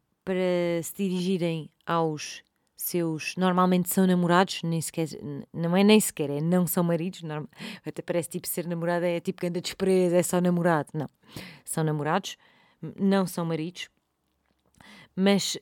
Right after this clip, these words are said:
eh, as pessoas podem sentir-se casadas, não estando casadas no papel.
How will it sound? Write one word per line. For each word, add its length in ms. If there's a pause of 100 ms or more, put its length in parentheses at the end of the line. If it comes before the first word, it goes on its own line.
eh, 640 (440)
as 100
pessoas 280
podem 640 (200)
sentir-se 760 (760)
casadas, 480
não 160
estando 280
casadas 400
no 80
papel. 400